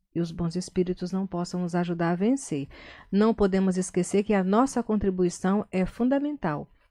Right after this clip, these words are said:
porque cada pensamento nosso vai refletir nessa psicosfera densa. Por isso a necessidade da oração, da reflexão no bem, né, da boa palavra.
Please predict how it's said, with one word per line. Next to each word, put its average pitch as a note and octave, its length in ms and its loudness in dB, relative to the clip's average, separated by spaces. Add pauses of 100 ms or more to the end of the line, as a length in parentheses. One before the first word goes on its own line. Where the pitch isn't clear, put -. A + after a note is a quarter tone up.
porque F3+ 240 -4
cada C4+ 400 4
pensamento G3+ 680 0
nosso F#3 420 -2
vai A#3 200 2
refletir A3 720 -2 (240)
nessa G3 220 -2
psicosfera G#3+ 680 -2
densa. D#3 460 -6 (260)
Por F3+ 180 0
isso G#3 200 0
a G#3 40 2
necessidade G3 1000 0 (240)
da F3+ 160 0
oração, F#3 640 0
da F3 80 -2
reflexão F3+ 580 -4
no F3+ 120 -2
bem, E3+ 480 -2 (340)
né, E3 160 0
da F#3 140 2
boa F3+ 280 4
palavra. F3+ 680 2